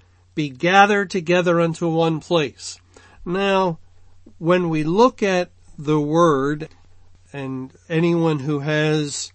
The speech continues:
a concordance can look up any word in the Bible, you know, I, I really would suggest that we all do that as we study the Bible, because it,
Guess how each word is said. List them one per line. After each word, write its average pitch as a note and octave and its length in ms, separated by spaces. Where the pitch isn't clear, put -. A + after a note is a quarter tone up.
a C#3 60
concordance D#3 840
can C#3 340
look D#3+ 360
up - 220
any F#3 300
word D#3+ 600
in D3 160
the C#3 80
Bible, C#3 600
you C#3 180
know, C3+ 200
I, C3+ 140
I C3+ 140
really C#3+ 580
would C#3 320
suggest D3 640
that C#3 240
we C3+ 260
all F#3 300
do C3 300
that C3+ 280
as C3+ 220
we C3 140
study D#3+ 400
the D3+ 160
Bible, C3+ 580
because E3+ 760
it, C#3+ 180